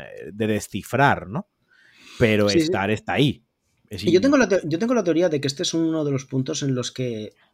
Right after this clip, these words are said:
Speaker 2: se nota esta influencia de Martin, porque hay referencias mucho más sólidas a elementos de cultura occidental.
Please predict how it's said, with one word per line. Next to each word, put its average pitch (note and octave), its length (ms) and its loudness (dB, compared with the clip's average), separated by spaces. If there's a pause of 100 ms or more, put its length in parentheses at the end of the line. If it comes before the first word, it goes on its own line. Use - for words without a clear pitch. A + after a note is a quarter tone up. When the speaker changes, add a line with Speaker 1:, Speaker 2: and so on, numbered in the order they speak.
Speaker 2:
se - 280 -4
nota C3+ 480 -4 (160)
esta C#3 600 -2
influencia C#3 480 -2
de C3 100 0
Martin, B2+ 460 -4 (680)
porque D3 400 2
hay F3+ 360 6
referencias D3+ 680 0
mucho E3 340 0
más F3 200 0
sólidas F3 640 -2 (540)
a D#3 140 0
elementos D#3+ 580 2
de D#3+ 100 2
cultura C#3 400 0
occidental. A#2 720 -8